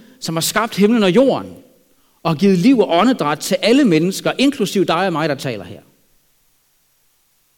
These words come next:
Og det er den Gud, som har givet sig selv til kende i verden, og på en helt særlig måde i, øh,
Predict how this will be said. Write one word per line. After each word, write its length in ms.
Og 100
det 120
er 60
den 100
Gud, 240
som 260
har 300
givet 280
sig 140
selv 400
til 200
kende 380
i 120
verden, 440
og 80
på 120
en 60
helt 220
særlig 380
måde 420
i, 200
øh, 200